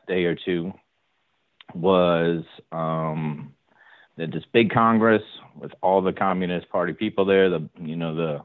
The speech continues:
who's who and, you know, all the big powerful people. And, um, they, all of a sudden, they get this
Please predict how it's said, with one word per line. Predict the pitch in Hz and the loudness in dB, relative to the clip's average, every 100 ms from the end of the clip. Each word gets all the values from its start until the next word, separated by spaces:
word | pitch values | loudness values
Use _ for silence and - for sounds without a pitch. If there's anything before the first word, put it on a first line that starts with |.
| _ _ _ _ _ _ _ | _ _ _ _ _ _ _
who's | - 110 90 | -4 -2 2
who | 117 104 98 | 4 4 4
and, | 92 85 82 80 82 | 0 0 -2 -6 -6
you | |
know, | 82 80 78 - | -2 -2 -2 2
all | 87 | 2
the | 87 | 2
big | 90 87 | 2 0
powerful | 87 87 82 90 | 2 2 2 -4
people. | 80 110 98 90 82 82 - | -6 -6 -4 -4 -4 -4 -6
And, | 85 82 82 82 78 - _ _ _ _ _ _ _ | -4 -2 -2 -4 -6 -10 _ _ _ _ _ _ _
um, | 87 87 85 80 - - | -4 -2 0 -2 -6 -10
they, | 90 117 131 131 | 2 6 6 4
all | - 104 120 | 4 4 4
of | 135 | 2
a | 127 - | -2 0
sudden, | 127 107 | 2 2
they | 95 | 0
get | 92 80 | -2 -2
this | 92 | -4